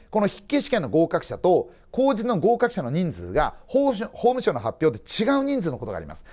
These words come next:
六百人受けたのに、六百一人受かってるみたいな発表があって、「なんで一人増えてんだ」って話になりますが、それは持ち越しの人が受験して合格したということですね。まあ、こういう形です。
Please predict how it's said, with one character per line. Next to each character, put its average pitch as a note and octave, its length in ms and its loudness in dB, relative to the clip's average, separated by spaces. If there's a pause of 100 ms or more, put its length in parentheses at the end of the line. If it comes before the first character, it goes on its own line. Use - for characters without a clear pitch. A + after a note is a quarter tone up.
(140)
六 F#3 280 0
百 B3 240 4
人 A3 120 -2
受 D#3+ 120 0
け - 40 -4
た G#2+ 100 -6
の A2+ 100 -8
に、 D#3+ 200 -2
六 D3+ 220 0
百 A#3 220 2
一 G#3 160 -6
人 E3+ 120 0
受 G#2 60 -6
か D#3+ 80 2
っ - 80 -4
て A#2+ 100 -6
る D#3 80 0
み D3 80 -2
た A#2 80 -4
い - 40 -8
な - 40 -10
発 B2+ 240 -6
表 C3+ 80 2
が A#2+ 80 0
あ - 40 -6
っ - 40 -16
て、 G#3 200 0 (160)
「な A3+ 100 2
ん C4+ 60 0
で A3+ 80 -2
一 E3+ 120 0
人 D3 40 0
増 C3 160 0
え F#3+ 60 2
て B2 100 -4
ん G#2 40 -12
だ」 G2 80 -6
っ - 20 -10
て - 60 -14
話 C3 200 -6
に C3+ 60 -6
な B2 60 -2
り B2 60 -6
ま - 80 -8
す - 80 -10
が、 A3 100 0 (140)
そ B3+ 140 0
れ B3 40 4
は F3 80 4
持 C3+ 140 -2
ち - 80 -8
越 D#3 160 2
し D3+ 100 -8
の D3+ 60 -4
人 A3 220 -2
が D3+ 220 2
受 G2+ 120 -6
験 B2+ 240 -4
し - 60 -14
て F3+ 100 0
合 A2 180 -4
格 F#2 220 -14
し - 60 -20
た G#2 140 -10
と - 300 -18
い A2+ 120 -6
う A#2+ 60 -4
こ G#2 100 -10
と F#2+ 260 -8
で F2 80 -20
す - 80 -20
ね。 F3 280 -8 (180)
ま F3 80 -6
あ、 - 20 -2
こ F#3+ 60 0
う - 20 4
い - 20 4
う - 40 -8
形 A#2 260 -6
で C#2 80 -10
す。 - 140 -10